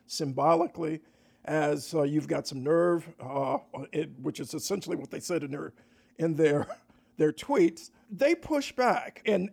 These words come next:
added to that, the Black Lives Matter atmosphere, uh, has made them even more defensive. I think what you saw is a defensive response as opposed to an, an offensive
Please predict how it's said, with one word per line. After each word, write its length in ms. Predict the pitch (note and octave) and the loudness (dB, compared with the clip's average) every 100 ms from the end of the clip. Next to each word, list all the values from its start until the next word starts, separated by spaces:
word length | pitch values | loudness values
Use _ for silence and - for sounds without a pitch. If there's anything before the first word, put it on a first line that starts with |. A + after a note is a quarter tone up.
| - | 0
added 400 | A#3 C#4+ C4 - | 2 2 2 -2
to 200 | - A#3+ | -8 -8
that, 280 | D#3+ D#3 - | -4 -4 -4
the 40 | |
Black 400 | C#3 E3+ A3 A#3+ | -6 -2 -2 -2
Lives 380 | G3+ F3 E3+ - | -2 0 -2 -4
Matter 320 | D3 D#3+ D3+ - | -4 -2 -4 -4
atmosphere, 800 | E3+ G#3 D#3+ - - C#3 B2+ B2 _ _ _ _ _ | -4 -4 -10 -12 -18 -16 -16 -18 _ _ _ _ _
uh, 280 | D#3 D#3 D3+ | -2 0 0
has 280 | C3+ F#3+ - | 2 2 2
made 260 | F3 F3 | 2 2
them 180 | F#3+ F3+ | 2 -4
even 260 | G#3+ G3 F3+ | -2 -2 -2
more 260 | E3 G3+ | 0 0
defensive. 640 | A3 F#3 - - C#3 - C#3 - _ _ _ _ _ | 0 -2 -4 -8 -10 -10 -16 -20 _ _ _ _ _
I 140 | F#3 | 0
think 220 | A3+ C4+ A3+ | 2 0 0
what 240 | A3+ - | 0 0
you 220 | F#3+ G#3+ | -2 -2
saw 260 | C4 - F#3 | -2 0 2
is 160 | F3+ | 0
a 80 | D#3+ | -4
defensive 680 | E3 F3+ - F#3+ A#3 - - | -4 -6 -4 -4 -4 -6 -10
response 640 | D#3+ - - C#3+ - - - _ _ _ - | -12 -14 -12 -10 -10 -12 -20 _ _ _ -4
as 200 | E3 E3 | -2 0
opposed 400 | E3+ F3 F3 - | 0 0 0 -2
to 300 | - E3 D#3 | 0 0 0
an, 180 | - F3+ - - | 0 -2 -4 -6
an 140 | D#3 | -6
offensive 680 | D3 - F#3+ G3 E3+ D3+ - | -6 -4 -6 -4 -4 -4 -6